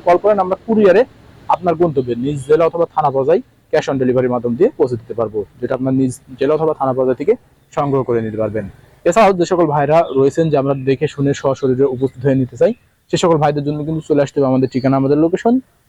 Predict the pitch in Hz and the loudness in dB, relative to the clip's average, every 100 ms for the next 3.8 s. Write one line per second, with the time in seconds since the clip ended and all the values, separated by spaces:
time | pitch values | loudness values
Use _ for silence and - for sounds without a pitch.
0 | _ 190 196 151 127 117 113 120 123 139 | _ 4 4 2 0 0 0 -2 -2 -6
1 | 139 139 170 156 147 135 123 127 143 - | -4 0 0 0 -4 -4 -4 -4 -6 -4
2 | 185 - 226 214 160 143 123 120 123 - | -4 2 2 2 0 -2 -2 -2 -4 -2
3 | 123 131 123 127 127 156 254 | -4 -2 0 2 0 0 -2